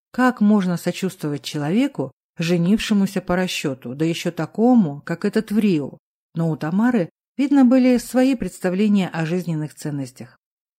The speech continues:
«Разумеется», неискренне поддакнул он, «в такой ситуации он не мог себе позволить ухаживать за вами,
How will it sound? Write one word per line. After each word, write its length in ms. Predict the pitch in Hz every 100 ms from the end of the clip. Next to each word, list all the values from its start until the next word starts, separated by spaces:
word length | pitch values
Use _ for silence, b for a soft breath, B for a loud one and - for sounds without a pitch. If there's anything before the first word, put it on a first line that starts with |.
| _
«Разумеется», 1040 | - 214 180 170 170 165 151 123 - 127 123 139
неискренне 580 | 156 151 - 143 147
поддакнул 600 | 131 147 143 - - 143
он, 160 | 139 135
«в 340 | - _ _
такой 300 | - 175 208
ситуации 640 | 208 220 202 190 202 - 185
он 220 | 190 208
не 100 | 196
мог 220 | 170 196
себе 260 | - 202 202
позволить 540 | 196 190 190 180 170
ухаживать 480 | 175 180 170 170 160
за 140 | 165
вами, 420 | 165 156 143 135